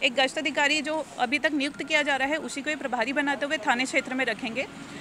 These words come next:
जो एएसआई, एसआई rank के होंगे। और, अ,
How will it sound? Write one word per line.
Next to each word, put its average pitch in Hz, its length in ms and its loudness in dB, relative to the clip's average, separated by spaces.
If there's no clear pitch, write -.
जो 294 260 6
एएसआई, 277 380 8
एसआई 277 340 8
rank 277 220 6
के 285 80 6
होंगे। 269 380 0
और, 262 480 0
अ, 262 300 0